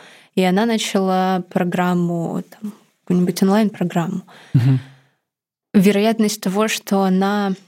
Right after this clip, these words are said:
Speaker 1: быстрее прекратит этим заниматься, выше, чем если бы, допустим, не знаю, там муж или мама ее, э, забрала детей,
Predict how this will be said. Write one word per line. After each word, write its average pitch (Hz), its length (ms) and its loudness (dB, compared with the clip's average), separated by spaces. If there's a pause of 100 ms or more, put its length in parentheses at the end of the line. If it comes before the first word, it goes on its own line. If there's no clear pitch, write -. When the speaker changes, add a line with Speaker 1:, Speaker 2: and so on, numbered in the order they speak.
(240)
Speaker 1:
быстрее 208 680 0
прекратит 202 800 -2
этим 220 240 0
заниматься, 190 760 -2
выше, 208 680 -2
чем 202 220 0
если 196 640 -2
бы, 262 300 -2 (680)
допустим, 185 720 -2
не 180 140 -2
знаю, 165 200 -6
там 175 140 -2
муж 294 520 0 (920)
или 226 160 6
мама 190 540 0 (220)
ее, 190 400 0 (160)
э, 196 280 2
забрала 196 480 0
детей, 302 520 -2